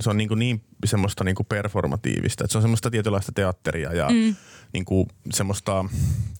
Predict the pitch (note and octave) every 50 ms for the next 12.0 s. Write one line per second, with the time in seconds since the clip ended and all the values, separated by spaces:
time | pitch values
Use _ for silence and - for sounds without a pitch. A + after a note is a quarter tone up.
0 | - - - - - - - - - - - - G#2+ A2 A2+ A2 A2+ A2 - -
1 | A2+ - B2 A#2+ A#2 A2 G#2 - - F2 D#2 E2+ F2 F#2+ - G2 F#2+ F#2+ F#2 F2+
2 | - - A2 A2+ A#2 G#2+ G2 F#2 F2+ D#2+ - - - - G2 F#2+ F2 F#2+ - C2+
3 | G#1 - - _ - C#2+ C2 - G#2+ - - - B3 B3 A#3 - - - - A#2+
4 | D3 C#3+ C#3 B2 - G#2 - - A2 G#2+ G#2 G2 F2+ E2+ D#2+ D#2+ E2 - - -
5 | A#1+ - - - - - - - G#2+ A#2 A#2 - B2+ D#3+ E3 D#3+ D#3+ - A#2+ A#2
6 | A2 F#2 F2 F2 F2+ F#2 - - - C#2+ F#2 - A2 G#2+ G#2 G#2+ G#2 G2 F#2+ F#2
7 | G2 F#2+ G2 G#2 G2 - - - F#2 F#2 F2+ F2+ - F#2 - E2+ E2+ F#2+ G2 -
8 | - - - F#2+ G2 - G#2 G2+ G2 F#2 - - - - - - - - G#2 G#2
9 | C#3 C3 C3 C3 B2 C3 - - - - - - - B2 D3+ - C3+ - D3+ C#3
10 | C#3 C#3 C3+ C3 - E3 E3+ F3 D#3+ C#3 - - G#2 A2+ A#2+ A#2 - - C3+ C3
11 | D3 D#3+ C#3+ - - G2+ - - - - - - - - - - B3 C4+ E3 C#3